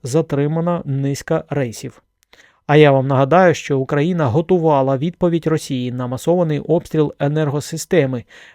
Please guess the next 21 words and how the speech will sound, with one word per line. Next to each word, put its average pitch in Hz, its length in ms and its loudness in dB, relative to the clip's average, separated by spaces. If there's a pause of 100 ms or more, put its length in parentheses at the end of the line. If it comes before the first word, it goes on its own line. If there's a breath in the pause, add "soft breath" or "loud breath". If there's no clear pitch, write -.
який 151 300 0
було 135 320 0
здійснено 147 600 -4
у 180 220 -2
понеділок, 151 640 -2
двадцять 131 400 -4
шостого 143 480 -6
серпня. 117 440 -8 (1600 loud breath)
А 156 120 2
далі 180 300 6
ще 190 280 0
цікавіше. 175 800 0 (560 loud breath)
У 156 80 2
мережі 160 420 4
шириться 165 440 0
інформація, 151 680 0
що 156 560 2
Лавров 147 540 2
вже 147 300 2
міг 143 240 -4
померти. 147 600 0